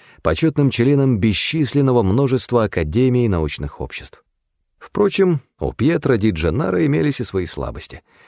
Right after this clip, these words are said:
В душе он был авантюристом похлеще Шлимана — и мог, не моргнув глазом, подтасовать исторические факты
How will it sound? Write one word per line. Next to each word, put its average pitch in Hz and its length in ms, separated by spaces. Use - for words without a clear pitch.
В 69 120
душе 117 340
он 151 140
был 143 160
авантюристом 117 840
похлеще 107 540
Шлимана — 101 680
и 87 140
мог, 95 300
не 113 200
моргнув 98 580
глазом, 85 640
подтасовать 143 760
исторические 107 680
факты 170 520